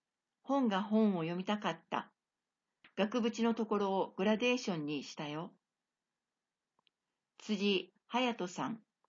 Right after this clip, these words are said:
遊びたい豆。豆がくねくね動いている様子を描きました。高石大樹さん。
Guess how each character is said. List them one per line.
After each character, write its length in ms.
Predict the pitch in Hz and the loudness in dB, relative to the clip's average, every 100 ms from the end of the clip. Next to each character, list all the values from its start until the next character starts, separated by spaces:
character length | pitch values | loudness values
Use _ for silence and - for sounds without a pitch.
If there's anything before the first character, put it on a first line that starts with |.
| _ _ _ _ - | _ _ _ _ -6
遊 200 | 202 233 | 0 2
び 100 | 220 | 2
た 160 | 226 247 | 2 2
い 80 | 190 | 2
豆。 420 | 151 160 180 - _ _ _ _ _ _ _ _ _ _ - | -2 -2 -4 -6 _ _ _ _ _ _ _ _ _ _ 2
豆 260 | 202 269 | 4 4
が 140 | 240 208 | 4 0
く 160 | - | 4
ね 120 | 226 | 4
く 140 | 214 208 | 4 2
ね 140 | 156 | 0
動 280 | - 160 202 | -2 2 2
い 60 | 180 | 2
て 120 | 175 | 2
い 120 | 170 | 2
る 120 | 170 | 2
様 200 | 170 170 | 2 2
子 160 | 208 160 | 0 -4
を 80 | 143 | -4
描 140 | 156 | -6
き 140 | - | -6
ま 120 | 156 147 | -4 -4
し 140 | - | -2
た。 240 | 117 123 - _ _ _ _ _ _ _ _ _ _ _ _ _ _ _ _ | -2 -2 -6 _ _ _ _ _ _ _ _ _ _ _ _ _ _ _ _
高 320 | 196 202 247 | -2 2 4
石 260 | 240 - 165 | 2 0 0
大 220 | 202 214 | 2 2
樹 100 | 202 | -2
さ 200 | - 147 | -6 -6
ん。 120 | - | -6